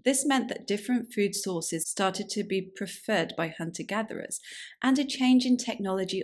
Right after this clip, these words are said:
also took place to exploit these resources, with microliths becoming a feature of Mesolithic groups.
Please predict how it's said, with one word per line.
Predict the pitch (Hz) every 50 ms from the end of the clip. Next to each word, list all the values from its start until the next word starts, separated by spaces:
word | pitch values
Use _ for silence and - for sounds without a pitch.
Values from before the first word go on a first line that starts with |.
| - -
also | 170 175 185 185 - - 196 190 185
took | 185 - 190 - - -
place | - - 175 156 139 - - - - - - - _ -
to | - 226
exploit | 202 - - - - - - 233 247 240 220 226
these | - 180 175 170 175 180
resources, | 202 202 202 180 175 156 151 165 - - - - - - -
with | - 185 180
microliths | 185 185 202 220 240 247 - - - 160 156 156 - - 170 - - - - -
becoming | - 175 175 - 175 180 180 185 185
a | 170
feature | 175 175 - - - - - - 170
of | - - 165
Mesolithic | - 170 170 175 170 - - 175 - - - _
groups. | - 151 147 135 - - _ - - - - -